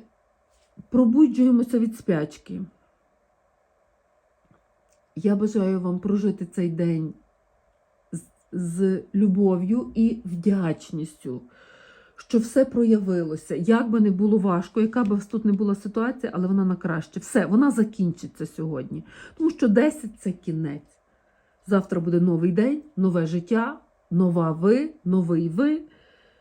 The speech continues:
І все буде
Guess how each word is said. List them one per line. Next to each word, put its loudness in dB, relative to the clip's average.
І -2
все -2
буде -2